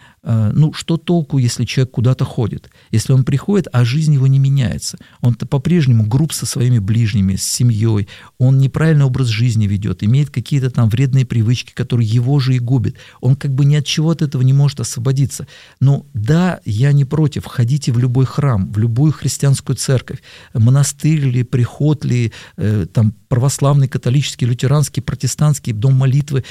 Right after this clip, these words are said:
евангельский. Ну, я вот сторонник такого взгляда. Уже этот, эти походы, даже регулярные, как-то будут что-то сеять доброе, светлое в сердце человека,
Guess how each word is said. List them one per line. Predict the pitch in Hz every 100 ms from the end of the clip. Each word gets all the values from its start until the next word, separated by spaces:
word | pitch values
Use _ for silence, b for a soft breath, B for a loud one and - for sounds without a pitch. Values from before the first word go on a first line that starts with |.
| B B
евангельский. | 117 147 156 127 - 135 - -
Ну, | 143 151 - _ _
я | - 107 156
вот | 170 139 _ _
сторонник | - - 120 147 131
такого | - 110 139 120
взгляда. | 107 127 117 101 - B B
Уже | - 135 135 160 - -
этот, | 175 175 135 101 -
эти | 156 -
походы, | 117 123 - - 175 175 101
даже | 101 104
регулярные, | 113 110 135 135 113 80 - B B B _
как-то | - 175 - 170
будут | 143 139 147 135
что-то | - 147 135 160
сеять | - 143 139 123 120
доброе, | 143 110 - 73
светлое | - 127 143 - 90
в | 110
сердце | - 135 - -
человека, | - 123 127 123 -